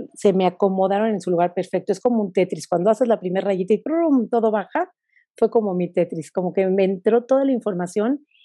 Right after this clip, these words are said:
y el, el cambio de paradigma para mí fue facilísimo cuando estuve lista. Entonces, parecería que siempre lo supe,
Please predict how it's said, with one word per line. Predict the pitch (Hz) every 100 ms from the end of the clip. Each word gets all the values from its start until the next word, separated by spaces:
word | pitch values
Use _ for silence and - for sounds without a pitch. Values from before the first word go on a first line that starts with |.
| _ _ -
y | 226 226
el, | 240 -
el | 240 226 226 -
cambio | 277 285 294 311
de | 247
paradigma | 226 190 190 208 226 233
para | 190 180
mí | 190
fue | 180 190
facilísimo | - 185 - 185 180 185 214 226 254 _
cuando | 196 185 185
estuve | 170 202 185
lista. | 180 165 - 165 _ _ _ _ _ _ -
Entonces, | 247 262 -
parecería | 233 226 214 233 262
que | 277 233 - _ _ -
siempre | - 240 233 247
lo | 190
supe, | - 190 226 285 285